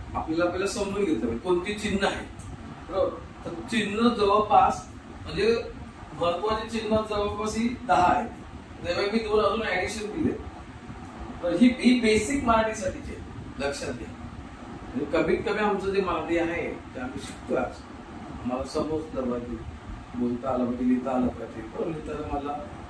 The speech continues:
कोणती चिन्ह वापरली पाहिजे, कोणत्या मोमेंटला,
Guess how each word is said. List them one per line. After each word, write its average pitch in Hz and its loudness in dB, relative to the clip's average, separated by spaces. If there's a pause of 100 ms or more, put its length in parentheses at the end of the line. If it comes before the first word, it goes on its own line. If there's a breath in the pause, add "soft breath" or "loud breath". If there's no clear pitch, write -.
(1080)
कोणती 170 0
चिन्ह 156 4
वापरली 123 0
पाहिजे, 120 0
कोणत्या 147 2
मोमेंटला, 139 0